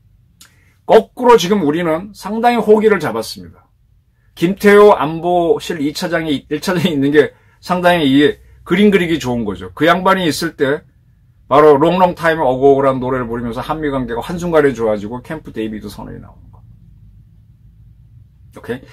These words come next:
그래서 지금 우리가 <clears throat> 국정원이 이럴 때 이제 북한 민주화 공작을 하는 거죠. 우리가 딱 받쳐줄 때 북한 청년들이 우리를 믿고 김정은을 죽이거나 레볼루션을 하게 되는 거죠. 북조선 혁명을 하게 되는 거죠.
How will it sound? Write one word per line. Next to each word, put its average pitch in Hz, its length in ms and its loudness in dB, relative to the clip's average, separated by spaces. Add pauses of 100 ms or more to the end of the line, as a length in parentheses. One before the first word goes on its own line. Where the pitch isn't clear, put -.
(200)
그래서 180 280 4
지금 185 220 2
우리가 190 360 4
<clears throat> 208 440 0
국정원이 180 640 0 (240)
이럴 202 260 0
때 220 100 6
이제 170 380 2 (240)
북한 196 280 -2
민주화 175 300 0
공작을 147 420 0
하는 143 180 -6
거죠. 90 260 -12 (1500)
우리가 220 340 2
딱 220 180 -2
받쳐줄 175 400 -6
때 190 180 -6
북한 - 260 -6
청년들이 160 680 -4 (400)
우리를 220 360 2
믿고 - 460 2 (220)
김정은을 185 640 0 (240)
죽이거나 156 760 -2
레볼루션을 156 640 0
하게 127 200 -12
되는 76 300 -16
거죠. - 240 -20 (260)
북조선 233 460 2
혁명을 185 320 2
하게 104 160 -12
되는 - 140 -20
거죠. - 360 -20